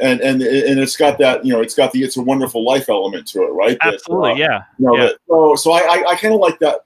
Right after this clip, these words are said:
Speaker 1: that other side of that scene.
Speaker 2: Yeah, and I remember
Speaker 1: Yeah.
Speaker 2: as, as a kid seeing it,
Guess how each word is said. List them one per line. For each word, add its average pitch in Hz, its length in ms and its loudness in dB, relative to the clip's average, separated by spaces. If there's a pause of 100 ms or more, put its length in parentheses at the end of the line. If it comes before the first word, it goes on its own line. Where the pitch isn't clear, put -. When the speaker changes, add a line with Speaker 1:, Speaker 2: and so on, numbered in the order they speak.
Speaker 1:
that 147 160 4
other 160 220 2
side 110 340 -4
of - 80 -16
that - 160 -10
scene. 95 360 -12
Speaker 2:
Yeah, 214 160 0
and 202 80 2
I 226 60 2
remember 220 480 -2
Speaker 1:
Yeah. 165 60 2
Speaker 2:
as, 156 120 -4
as 156 240 -4
a 156 60 -8
kid 202 300 -6
seeing 208 400 -6
it, 143 240 -6